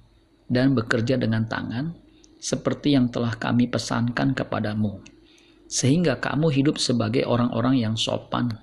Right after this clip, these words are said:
di mata orang luar, dan tidak bergantung pada mereka." Terjemahan bahasa Indonesia sederhana lebih praktis. Satu Tesalonika empat ayat sebelas, terjemahan Indonesia sederhana bunyinya begini,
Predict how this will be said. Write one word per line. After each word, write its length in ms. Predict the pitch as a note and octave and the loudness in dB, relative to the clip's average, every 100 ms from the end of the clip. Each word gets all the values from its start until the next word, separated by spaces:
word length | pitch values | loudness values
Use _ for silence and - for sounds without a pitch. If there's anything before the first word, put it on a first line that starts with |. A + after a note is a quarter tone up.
| - - | -8 0
di 80 | |
mata 320 | A#2 G#2 - A#2 | 0 0 -2 -2
orang 240 | A#2+ A#2 | -2 0
luar, 480 | B2 D3 G2 A2+ - - - - - - - - - | 0 0 -2 -8 -14 -20 -20 -20 -20 -20 -20 -20 -6
dan 320 | - B2 A#2 | 0 2 2
tidak 320 | F#3 G3 - | 0 0 0
bergantung 640 | - C3 A#2 A2 A#2 F3 C#3 | 2 2 2 0 2 2 2
pada 240 | - G#2+ | -2 -2
mereka." 560 | A2 G#2+ G#2+ - - - - _ - - - - - - - - _ - | -2 -2 -4 -8 -10 -16 -20 _ -20 -20 -20 -20 -20 -20 -20 -20 _ -4
Terjemahan 420 | B2 B2+ B2+ B2 | 2 4 4 4
bahasa 320 | B2+ A#2 - | 2 0 0
Indonesia 400 | B2+ B2 A#2 - | 2 4 2 0
sederhana 720 | A2+ B2+ A#2 A2+ E3 C#3 G#2+ - _ - | 0 0 2 2 2 0 -4 -10 _ -2
lebih 240 | C3+ B2+ | 0 0
praktis. 720 | B2 C3+ - - - - - - _ - - - _ _ _ _ _ - | 0 -2 -2 -6 -6 -10 -12 -18 _ -20 -20 -20 _ _ _ _ _ -20
Satu 260 | - - B2 | -8 -2 0
Tesalonika 460 | C3 A2+ B2 A#2 A2+ | 0 0 -2 0 -2
empat 260 | A#2 C3+ | 0 0
ayat 120 | A2+ A2+ | -2 -2
sebelas, 560 | A#2 B2 G#2+ - - - | -2 0 -2 -6 -14 -10
terjemahan 720 | - A#2 A2+ A2+ B2 A#2 A#2 A#2+ - - - | -4 0 0 0 0 0 -2 -4 -10 -20 -4
Indonesia 400 | C3 A#2 A#2 A#2 | 0 0 0 -2
sederhana 400 | A#2 A#2 A2+ B2 | -2 0 0 0
bunyinya 340 | B2+ A2+ B2 G#2 | 0 2 2 0
begini, 240 | G#2 | -2